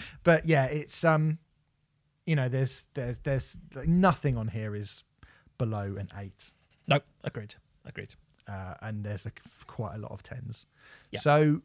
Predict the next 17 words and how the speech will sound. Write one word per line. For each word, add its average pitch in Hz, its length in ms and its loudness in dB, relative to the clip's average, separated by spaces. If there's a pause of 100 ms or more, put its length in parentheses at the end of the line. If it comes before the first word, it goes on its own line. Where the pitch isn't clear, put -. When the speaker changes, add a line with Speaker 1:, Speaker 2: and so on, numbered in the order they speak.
(240)
Speaker 1:
it's 233 180 -2
really 311 280 2
good, 359 320 0 (140)
Speaker 2:
It's 147 120 2
Speaker 1:
basically. 120 240 -2
Speaker 2:
brilliant. 147 240 2
Speaker 1:
I 165 40 6
mean, 170 200 6
God, 147 320 2
what 165 180 2
a 156 60 -2
shock - 400 -4
that 131 320 -6
we. 139 240 -2
<laughs> - 0 -
Speaker 2:
<laughs> 185 800 4
Speaker 1:
uh, 147 560 6